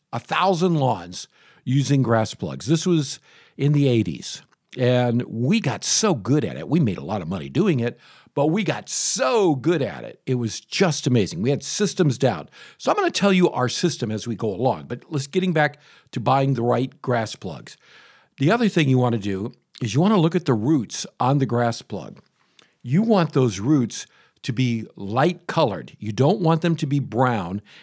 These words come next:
and you don't want them wrapped around each other. In other words, when you pull it out, you don't wanna pull this thing out and just see a bunch of brown roots. That's not good. That's,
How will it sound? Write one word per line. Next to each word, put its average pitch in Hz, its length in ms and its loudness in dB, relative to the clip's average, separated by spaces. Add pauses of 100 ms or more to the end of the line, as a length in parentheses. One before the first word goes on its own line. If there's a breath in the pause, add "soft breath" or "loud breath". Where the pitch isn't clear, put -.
and 117 140 -2
you 123 80 0
don't 156 280 0
want 147 240 -2
them 123 200 0
wrapped 127 400 0
around 113 640 0
each 92 240 -8
other. 76 260 -8
In 92 100 -8
other 147 160 0
words, 151 220 -2
when 117 100 -2
you 127 100 0
pull 147 260 0
it 127 80 0
out, 127 280 0 (360 loud breath)
you 139 100 2
don't 160 140 2
wanna 147 160 2
pull - 240 0
this 143 160 0
thing 143 160 0
out 135 100 0
and 117 100 -8
just 127 180 -6
see 143 100 -4
a 101 40 -4
bunch - 440 -4
of 101 160 -6
brown 120 480 2
roots. 110 440 -4 (420 soft breath)
That's 151 360 -4
not 139 340 -2
good. - 320 -6 (300 soft breath)
That's, 117 300 -2